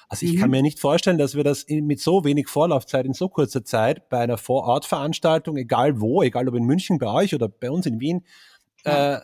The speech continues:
Speaker 1: auf die Reihe bekommen hätten, so schnell so viele Teilnehmer zu einem, zu einem Event zu bekommen. Also da, da sehe ich schon, äh, da sehe ich schon großes Potenzial und große Chancen und auch außerhalb der Krise, oder? Weil,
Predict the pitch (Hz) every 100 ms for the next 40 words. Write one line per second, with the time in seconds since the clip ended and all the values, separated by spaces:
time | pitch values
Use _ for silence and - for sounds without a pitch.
0 | - 147 139 - 151 185 165 127 - 135
1 | 127 131 - - 170 196 156 170 175 165
2 | 175 160 190 190 151 139 151 151 - 160
3 | 151 156 143 156 151 151 156 156 147 113
4 | 101 98 90 90 90 _ _ - - 131
5 | 139 131 135 143 147 - - _ _ _
6 | 147 - 156 170 - 185 190 170 135 131
7 | 131 143 - 160 156 - 170 - 131 151
8 | - - 143 143 139 131 131 143 - -
9 | 147 180 - - - 175 185 - 254 -
10 | 135 123 131 - 127 120 139 147 185 147